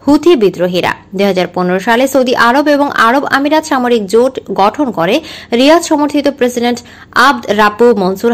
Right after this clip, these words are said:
হাদি সরকারকে ক্ষমতায় ফিরিয়ে আনার চেষ্টা করলে সংঘাত আরও বাড়তে শুরু করে। এই যুদ্ধ সংঘাত লাখ লাখ মানুষকে দুর্ভিক্ষের দিকে ঠেলে দিয়েছে।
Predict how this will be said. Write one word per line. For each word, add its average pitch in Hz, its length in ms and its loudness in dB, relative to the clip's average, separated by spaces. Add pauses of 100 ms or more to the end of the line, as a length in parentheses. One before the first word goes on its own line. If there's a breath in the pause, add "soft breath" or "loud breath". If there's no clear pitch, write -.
(100)
হাদি 208 260 0
সরকারকে 170 540 -2 (300 loud breath)
ক্ষমতায় 285 480 0
ফিরিয়ে 320 300 2
আনার 302 220 -2
চেষ্টা 294 280 -2
করলে 254 240 2 (340 loud breath)
সংঘাত 214 340 2 (360 loud breath)
আরও 285 140 4
বাড়তে 185 340 0
শুরু 170 220 -2
করে। 175 140 0 (540 loud breath)
এই 311 120 4
যুদ্ধ 359 160 6 (120)
সংঘাত 349 240 4 (100)
লাখ 294 120 4 (120)
লাখ 294 140 2
মানুষকে 277 440 0
দুর্ভিক্ষের 220 380 0
দিকে 185 220 2
ঠেলে 220 240 0
দিয়েছে। 170 240 -2